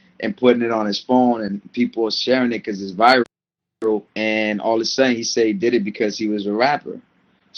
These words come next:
So he, he obviously put a lot of thought about building his platform.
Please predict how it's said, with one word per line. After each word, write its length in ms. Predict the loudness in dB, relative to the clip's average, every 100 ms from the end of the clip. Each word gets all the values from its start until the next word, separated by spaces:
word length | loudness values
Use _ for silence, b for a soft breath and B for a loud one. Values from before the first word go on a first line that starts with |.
| -20 _ _ _ _ _ _ _ _ _ -4
So 260 | 2 2 2
he, 340 | 0 0 2
he 160 | 4 8
obviously 460 | 6 6 -2 -6
put 200 | -2 0
a 60 | 2
lot 300 | 4 4 2
of 120 | 0
thought 220 | -2 -2
about 340 | -2 -2 -2 -2
building 320 | -4 -4 -6
his 140 | -10
platform. 800 | -2 2 2 0 -6 -6 -6